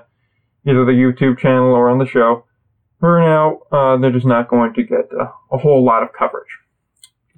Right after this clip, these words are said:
So, for right now, we're just gonna be covering the Frontier, Can-Am, and American Associations. We will start with the Frontier League, though, as, uh, they were the ones that started play the soonest, and we need to kinda get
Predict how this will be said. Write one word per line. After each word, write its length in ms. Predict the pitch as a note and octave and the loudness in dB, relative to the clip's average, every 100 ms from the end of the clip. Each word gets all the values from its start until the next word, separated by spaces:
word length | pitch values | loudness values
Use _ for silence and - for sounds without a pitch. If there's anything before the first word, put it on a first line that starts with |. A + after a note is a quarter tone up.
| _ | _
So, 260 | - - _ _ _ _ - | -18 -18 _ _ _ _ -4
for 240 | C#3 B2+ | 0 0
right 300 | A#2 D3+ D3 | 0 -2 -2
now, 280 | D#3+ E3+ F3 | 0 0 0
we're 140 | D3 | 0
just 120 | C3 - | -4 -2
gonna 160 | C#3 | 0
be 60 | B2+ | 0
covering 640 | D#3+ C#3+ C#3 C#3+ C#3+ A#2+ | 0 -2 0 -2 -2 -2
the 400 | B2+ B2 B2+ A2 | 0 2 0 -2
Frontier, 600 | - C#3 D#3 - E3+ F3 | -4 -2 -2 0 0 2
Can-Am, 640 | F3+ - D#3 D3 D3 D3 - | -2 -2 0 2 2 0 0
and 100 | C3 | 0
American 360 | A#2+ A#2+ A#2+ B2 | 2 0 -2 -4
Associations. 880 | B2 A#2+ C#3 D#3 E3+ F#3+ G3+ G3 _ | -2 -4 -2 -2 0 0 -4 -4 _
We 160 | C#3 C3+ | -4 0
will 240 | C3+ C3 | 2 0
start 460 | - - F#3 G3+ G3 | -4 -4 0 0 -2
with 160 | D#3+ D#3 | -10 -8
the 80 | C#3+ | -8
Frontier 640 | D#3+ D3+ D3+ F#3 F3+ D#3+ | -4 -4 -2 0 2 2
League, 180 | C3 A#2 | 0 0
though, 360 | A#2+ A#2 B2+ - - _ _ | 0 0 0 -4 -20 _ _
as, 400 | C#3 C3+ C3+ C#3 | -4 0 0 0
uh, 280 | C#3+ D3 C#3+ - _ _ _ _ _ _ _ _ - C#3 | 0 0 -2 -6 _ _ _ _ _ _ _ _ -4 0
they 160 | C#3 C3+ | 2 2
were 140 | C#3 | 2
the 100 | C3 | 2
ones 320 | C3 C3+ C3 | 2 0 0
that 140 | C3 B2 | -2 -2
started 360 | C#3+ C3+ C3 | 0 0 0
play 280 | - C3+ B2+ | -2 0 0
the 120 | A#2+ | -2
soonest, 480 | - F#3 F#3+ F#3 - - | -2 2 2 2 -2 -2
and 240 | C#3 C#3+ | 0 0
we 80 | C#3+ | 0
need 200 | C3+ C3 | 0 0
to 40 | |
kinda 240 | C3+ B2+ A#2+ | 0 0 0
get 260 | B2 - | -2 -4